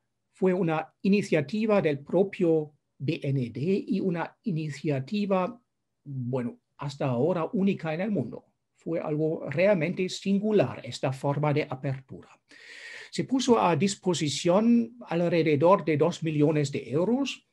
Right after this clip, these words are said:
entonces también una cierta cantidad, y el proyecto comenzó. Comenzó con algunos catedráticos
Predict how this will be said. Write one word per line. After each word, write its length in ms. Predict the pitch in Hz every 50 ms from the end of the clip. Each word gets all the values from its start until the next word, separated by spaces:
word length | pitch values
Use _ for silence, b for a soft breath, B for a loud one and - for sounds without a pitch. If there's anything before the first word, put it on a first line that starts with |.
| _ _ _ _
entonces 460 | - - 139 135 131 151 143 139 -
también 360 | - 120 117 123 131 143 175 254
una 160 | 202 143 123
cierta 540 | 117 - - 156 170 180 - - 139 131 135
cantidad, 640 | - 127 117 120 - 104 98 - 113 147 208 233 240 -
y 100 | 226 160
el 120 | 151 147
proyecto 580 | - - 160 143 127 143 151 147 - - 139 131
comenzó. 600 | - 113 101 104 104 101 98 - - - - - _ _ B B B B B B B B B B _
Comenzó 540 | - 160 165 180 170 - - 220 220 233 233
con 480 | - 185 165 160 165 165 165 156 151 b b b b b b b - 135 131 135 - _ _ _ _ _ _ _ -
algunos 460 | 160 151 139 156 185 185 180 170 -
catedráticos 1200 | - - 151 143 147 123 120 139 135 147 156 196 - 226 202 - 202 190 190 - - - -